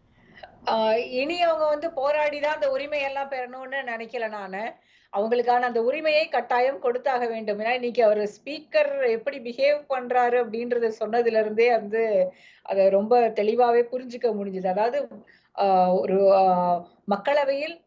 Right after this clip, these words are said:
அ, இல்லது மாநிலங்களவையில், இல்ல நாடாளுமன்றத்தில் எதிர்க்கட்சிகளுக்கான மரியாதை எப்படி கொடுக்கப்படுது அப்படின்றத அவர் ஆரம்பத்து-, ஆரம்பிச்சதுல இருந்தே புரிஞ்சுக்க முடிஞ்சது. அவர் மூன்று படங்களையும் காட்டி பேசுகிறார்.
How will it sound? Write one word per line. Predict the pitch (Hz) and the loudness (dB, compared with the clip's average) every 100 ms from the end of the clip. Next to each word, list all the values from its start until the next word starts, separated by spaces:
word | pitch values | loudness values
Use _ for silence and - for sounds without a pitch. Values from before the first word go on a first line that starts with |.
| 226 | -4
அ, | 214 208 | -2 0
இல்லது | 214 233 233 254 247 | 0 0 4 4 4
மாநிலங்களவையில், | 220 226 254 247 233 220 233 294 | 0 -2 -2 0 0 0 0 0
இல்ல | 277 | -2
நாடாளுமன்றத்தில் | 233 220 233 254 247 233 220 220 285 233 | 0 0 0 0 -2 -4 -8 -4 -2 0
எதிர்க்கட்சிகளுக்கான | 254 285 277 254 247 226 226 220 233 254 | 0 -2 -4 -4 -2 0 0 0 0 -4
மரியாதை | 208 208 233 226 220 | -2 0 2 2 2
எப்படி | 196 226 233 | 0 -2 -4
கொடுக்கப்படுது | 214 208 208 226 202 196 208 208 | -2 0 2 2 2 2 2 2
அப்படின்றத | 185 202 196 202 | 0 -2 -2 0
அவர் | 240 208 | 2 4
ஆரம்பத்து-, | 196 226 233 233 226 - | 4 2 0 -2 -4 -2
ஆரம்பிச்சதுல | 220 294 311 294 262 | 0 0 -2 -6 -6
இருந்தே | 247 247 | -6 -6
புரிஞ்சுக்க | 262 233 226 208 196 185 | -6 -8 -10 -12 -12 -12
முடிஞ்சது. | 190 185 247 - - - | -12 -8 -8 -8 -20 -6
அவர் | 196 208 | 0 0
மூன்று | 220 269 285 277 | 2 -2 0 0
படங்களையும் | 247 240 254 262 247 254 | 0 -2 -2 -4 -4 -6
காட்டி | 240 226 233 | -6 -6 -8
பேசுகிறார். | 214 214 240 202 202 233 - | -10 -10 -10 -8 -6 -6 -8